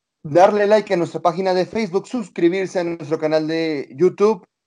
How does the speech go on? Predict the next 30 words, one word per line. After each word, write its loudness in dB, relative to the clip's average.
darle 2
like 2
a 0
este -6
video 0
y -6
compartirlo 0
con -6
sus -6
amigos, -2
seres 0
queridos 0
o 0
enemigos -2
para 0
hacer -2
que 0
se -6
siga 0
difundiendo 0
nuestras 0
voces 0
y -2
animar 0
o -6
atosigar -2
los 0
oídos 2
de 0
alguien. -6